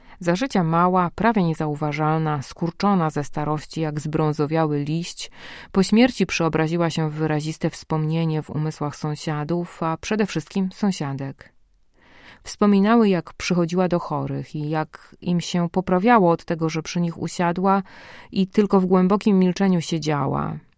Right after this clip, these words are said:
Nie przynosiła żadnych ziół ani lekarstw, nic nie mówiła, tylko siedziała tak długo, jak było potrzeba i tak nieruchomo,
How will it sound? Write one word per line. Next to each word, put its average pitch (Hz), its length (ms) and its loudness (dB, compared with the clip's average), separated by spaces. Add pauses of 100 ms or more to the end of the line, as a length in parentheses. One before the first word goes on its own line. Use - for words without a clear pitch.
(160)
Nie 170 180 2
przynosiła 175 540 0
żadnych 170 320 0
ziół 185 440 2
ani 151 240 -2
lekarstw, 165 800 -4
nic 196 240 2
nie 185 120 4
mówiła, 190 420 2
tylko 160 360 -2 (340)
siedziała 196 580 4
tak 170 200 -2
długo, 175 400 0
jak 139 320 -4
było 156 260 0
potrzeba 196 840 0
i 180 540 -2
tak 202 200 2
nieruchomo, 190 800 2